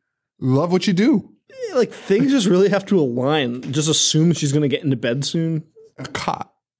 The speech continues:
Speaker 1: at that. It's a hammock inside.
Speaker 2: I mean, uh, Jason, uh, <laughs> what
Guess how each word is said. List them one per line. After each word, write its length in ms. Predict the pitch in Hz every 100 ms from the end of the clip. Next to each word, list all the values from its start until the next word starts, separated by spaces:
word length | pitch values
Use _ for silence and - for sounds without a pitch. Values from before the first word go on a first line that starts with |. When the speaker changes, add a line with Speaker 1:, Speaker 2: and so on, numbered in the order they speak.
| _ 90
Speaker 1:
at 100 | -
that. 200 | - -
It's 100 | -
a 60 | 139
hammock 460 | - 127 92 -
inside. 360 | - 110 - 349 -
Speaker 2:
I 60 | 180
mean, 340 | 190 180 156 240
uh, 280 | - 240 254 - _ _ _ _ -
Jason, 500 | 180 127 101 120 -
uh, 60 |
<laughs> 440 | 156 117 104 - 320
what 280 | - 175